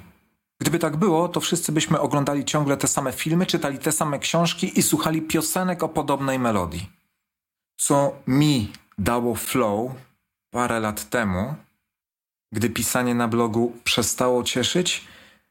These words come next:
Trochę cię to może zdziwić, ale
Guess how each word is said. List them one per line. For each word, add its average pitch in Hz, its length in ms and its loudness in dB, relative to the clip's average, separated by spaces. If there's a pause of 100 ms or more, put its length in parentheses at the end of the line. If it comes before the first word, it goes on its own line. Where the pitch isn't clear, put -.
(400)
Trochę 165 300 2
cię 170 140 0
to 160 160 -2
może 139 300 0
zdziwić, 104 680 0
ale 113 540 2